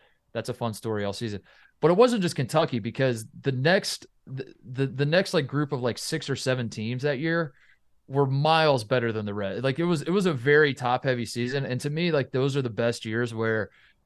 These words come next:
there's a ton of, uh, power at the top. Um, and then amongst that, it, it's, it's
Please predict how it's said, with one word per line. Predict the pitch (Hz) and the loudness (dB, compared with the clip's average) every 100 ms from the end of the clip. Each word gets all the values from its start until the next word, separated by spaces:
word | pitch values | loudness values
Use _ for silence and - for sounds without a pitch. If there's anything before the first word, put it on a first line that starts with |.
| - | -2
there's | 131 120 - | 0 0 -2
a | 120 113 | -4 -4
ton | - 139 147 | -4 -2 0
of, | 131 117 101 - | 2 0 -4 -8
uh, | 113 107 101 101 - - | -4 -2 -4 -6 -12 -6
power | 117 120 123 | -2 0 2
at | 117 | 0
the | 110 | -4
top. | - 110 120 135 _ _ _ _ _ - | -4 0 0 -2 _ _ _ _ _ 0
Um, | 120 113 110 104 98 - _ _ - | 2 2 0 -2 -6 -10 _ _ -4
and | 131 135 | 0 2
then | 131 123 117 110 175 _ _ _ _ _ _ - | 2 2 0 -4 -10 _ _ _ _ _ _ -6
amongst | 131 135 147 143 135 | -2 2 2 2 0
that, | 123 117 113 - | 2 2 0 -4
it, | 120 110 | -12 -8
it's, | 123 - - - | -6 -6 -8 -6
it's | 117 - - | -6 -6 -12